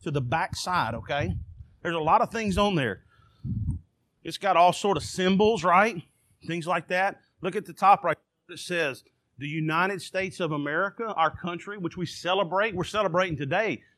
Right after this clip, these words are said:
because of Independence Day. But really important, I want you to look at something with me and help our parents, all of our grandparents and everybody look. Look under that United States of America. There's four words there. Could somebody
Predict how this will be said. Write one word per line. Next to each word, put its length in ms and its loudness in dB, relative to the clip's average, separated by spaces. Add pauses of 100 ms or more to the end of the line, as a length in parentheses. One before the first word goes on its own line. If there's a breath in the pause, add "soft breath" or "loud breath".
(120)
because 260 -2
of 80 -8
Independence 640 -2
Day. 300 -2 (380 soft breath)
But 220 -2 (140)
really 480 -2
important, 520 0
I 40 2
want 180 -6
you 80 -8
to 80 -2
look 220 -4
at 80 -12
something 280 -8
with 160 2
me 120 0
and 80 -8
help 260 0
our 140 4
parents, 500 -8
all 220 2
of 60 -2
our 100 0
grandparents 540 -6
and 100 -6
everybody 240 -2
look. 140 -4 (300 soft breath)
Look 300 -2
under 320 2
that 220 2
United 400 0
States 320 -4
of 100 -4
America. 560 -2 (300)
There's 180 -4
four 440 -2
words 340 4
there. 160 -4
Could 180 -10
somebody 720 0